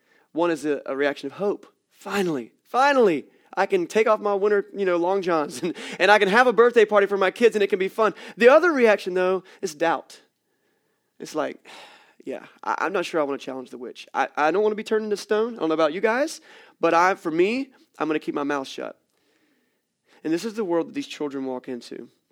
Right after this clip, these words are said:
It's right here, and it's a thought that we meet Aslan. And, and I wanna read for you a quote from, uh, from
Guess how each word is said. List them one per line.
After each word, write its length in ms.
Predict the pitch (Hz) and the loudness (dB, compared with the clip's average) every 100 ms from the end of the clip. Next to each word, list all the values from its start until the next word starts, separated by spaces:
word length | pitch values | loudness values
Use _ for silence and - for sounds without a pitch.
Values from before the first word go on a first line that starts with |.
| _ _ _ _ _ _ _ _ _ _ _ _ _ _ _ _ | _ _ _ _ _ _ _ _ _ _ _ _ _ _ _ _
It's 140 | 151 175 | -6 -2
right 180 | 202 | -2
here, 220 | 190 156 135 | 0 0 -2
and 140 | 135 _ _ _ _ | -8 _ _ _ _
it's 200 | 139 139 | -10 -10
a 40 | |
thought 500 | - 175 151 123 - _ _ _ - | -2 0 0 -4 -12 _ _ _ -2
that 160 | 147 | -2
we 200 | 143 185 | 0 -2
meet 300 | 214 185 180 | 0 0 0
Aslan. 580 | 139 147 143 135 127 127 | 0 0 -2 -4 -4 -4
And, 120 | 139 | -4
and 120 | - 156 | 0 2
I 60 | |
wanna 240 | 175 247 180 | 2 0 0
read 220 | 170 175 | 0 -2
for 140 | 156 | -6
you 120 | 139 | -4
a 40 | 127 | -6
quote 480 | - - 135 120 - | -10 -8 -8 -8 -10
from, 300 | - 135 131 | -8 -6 -6
uh, 400 | 135 123 - 92 | -6 -8 -8 -14
from 420 | - - 139 135 | -12 -6 -6 -6